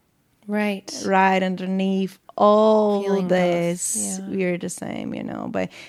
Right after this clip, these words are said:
Speaker 2: but for getting to this space of "we are the same," we must say, "We are not the same." And this is so important to be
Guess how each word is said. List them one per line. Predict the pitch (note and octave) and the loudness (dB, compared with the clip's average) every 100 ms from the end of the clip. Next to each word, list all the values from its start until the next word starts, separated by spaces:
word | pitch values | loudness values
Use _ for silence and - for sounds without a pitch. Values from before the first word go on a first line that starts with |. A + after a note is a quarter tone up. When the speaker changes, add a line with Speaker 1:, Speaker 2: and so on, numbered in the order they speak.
| - | -12
Speaker 2:
but | F3+ F#3+ F#3+ F#3+ - | 2 4 4 2 -8
for | - G3+ G3 | -2 2 2
getting | F3+ G3+ A3 B3+ | 2 4 4 4
to | A3+ | 2
this | G3+ G#3 G3 | -2 -4 -4
space | - - F3+ F3 | -6 -2 -2 -2
of | F3+ F3 | -4 -2
"we | F#3+ | -2
are | F#3 | 0
the | F#3 | -2
same," | - F3+ F3+ | -4 -2 0
we | F3+ | 0
must | F#3 F3+ | 0 0
say, | F3 F3 | 0 4
"We | G#3 G#3 | 6 8
are | G#3 | 8
not | G#3 G#3+ A3 A3 G#3+ G3 G3 - - _ - | 8 10 12 12 12 10 6 -8 -20 _ -10
the | F#3 | -8
same." | - G#3 F#3+ F3 | 0 4 6 4
And | F3+ F3 | 2 0
this | F#3 | -2
is | F#3 | -2
so | - - - - G#3+ G3 G3 G3 G3 - - | -4 -4 -2 4 8 10 10 8 4 -4 -6
important | G3+ G3 G#3 F#3+ F#3 F#3 F#3 F3 | -4 -2 0 2 2 0 -2 -2
to | F#3+ | -4
be | F3 F3+ F3 E3 E3+ | -4 -2 0 -2 -4